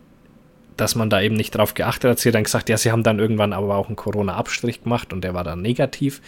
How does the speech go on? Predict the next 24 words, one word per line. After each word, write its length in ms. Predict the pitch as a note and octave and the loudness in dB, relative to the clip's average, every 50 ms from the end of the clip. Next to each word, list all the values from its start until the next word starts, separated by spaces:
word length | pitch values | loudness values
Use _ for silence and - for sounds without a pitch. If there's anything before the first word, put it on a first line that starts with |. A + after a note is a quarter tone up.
| - - - - - - - - - - - - - _ | -18 -18 -18 -18 -16 -16 -16 -16 -18 -18 -20 -20 -16 _
Ja, 300 | - G#2 G#2 G#2 A#2+ B2+ | -4 -2 4 6 8 8
ist 100 | A#2+ A#2+ | 8 6
alles 240 | G#2 A#2 A#2 A#2 - | 4 2 2 2 2
schön 200 | - B2 A#2 A2 | 4 2 2 2
und 60 | A2 G#2+ | 2 0
gut, 200 | - B2+ B2+ C3+ | -2 0 2 2
aber 180 | A2+ G2+ G#2+ | 2 4 2
in 80 | G2+ G#2 | 2 2
den 180 | G2+ G2 G2+ | 2 0 2
heutigen 380 | A#2 A#2 B2 B2 B2+ B2+ B2+ - | 2 2 4 4 2 0 -2 -4
Zeiten, 300 | - - A#2+ A#2+ B2 B2 | -4 0 0 0 0 0
erstmal 340 | A#2+ - - - A2+ G#2 G#2+ | -2 -2 0 0 0 0 0
wissen 200 | A#2+ - C3 A#2 | 0 0 0 0
wir, 100 | A#2 A2 | 2 2
dass 160 | A2+ A2 - | 2 0 0
diese 260 | - A#2+ G#2+ A2 G#2+ | -2 -4 -4 -4 -4
Tests 260 | - - B2 - - | -2 -2 -2 -2 -2
sowieso 280 | - G#2 G2+ G#2 A2 A#2 | -2 -2 -2 0 0 0
nur 160 | B2 A#2 A2+ | 0 0 0
zu 120 | - - A2+ | -2 -4 -4
siebzig, 420 | - C3+ B2 - - A#2+ G#2+ G2+ | -2 -2 -2 -2 -4 -6 -6 -4
achtzig 340 | G#2+ G#2+ - - - - - | -6 -6 -6 -10 -14 -12 -8
Prozent 540 | - F#2 F#2 - - - A2 A#2 C3 - - - - - - - - - - - - _ _ _ _ _ _ _ _ _ _ _ _ _ _ _ _ | -8 -8 -6 -6 -6 -4 -4 -4 -4 -6 -10 -18 -20 -20 -20 -20 -20 -20 -20 -20 -20 _ _ _ _ _ _ _ _ _ _ _ _ _ _ _ _
überhaupt, 800 | D3+ D3 - A2+ F2+ - - G2 G#2 G#2+ - _ _ - - | -4 0 2 2 2 2 0 0 -2 -2 -4 _ _ -20 -20